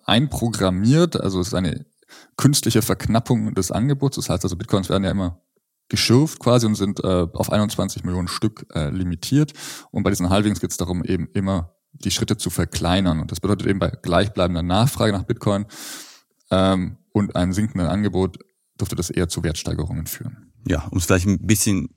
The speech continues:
Speaker 2: äh, noch ein bisschen konkreter zu machen. Also ist ja so, um, das läuft ja so, dass dann Miner halt diese neuen Bitcoin-Blöcke schürfen für die Blockchain, also das, äh, digitale Datenprotokoll, in dem alle Transaktionen halt vermerkt und gespeichert sind.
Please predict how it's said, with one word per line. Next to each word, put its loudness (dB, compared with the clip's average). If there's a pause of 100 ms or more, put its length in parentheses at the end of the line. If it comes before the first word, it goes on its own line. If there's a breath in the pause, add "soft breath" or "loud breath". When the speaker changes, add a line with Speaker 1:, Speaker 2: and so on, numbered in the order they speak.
(120)
Speaker 2:
äh, -2
noch -4
ein -6
bisschen -4
konkreter 2
zu 2
machen. 4
Also 2 (300 loud breath)
ist 2
ja 6
so, 6
um, 2 (640)
das -4
läuft 4
ja 6
so, 2
dass 4
dann 2 (300 loud breath)
Miner 4
halt 2
diese 0 (280 loud breath)
neuen 2
Bitcoin-Blöcke 2
schürfen 4
für -6
die 0
Blockchain, -2
also 0
das, -4
äh, -4
digitale -2
Datenprotokoll, 0
in 2
dem 0
alle 0
Transaktionen 0
halt 2 (280 loud breath)
vermerkt 2
und -4
gespeichert 2
sind. 2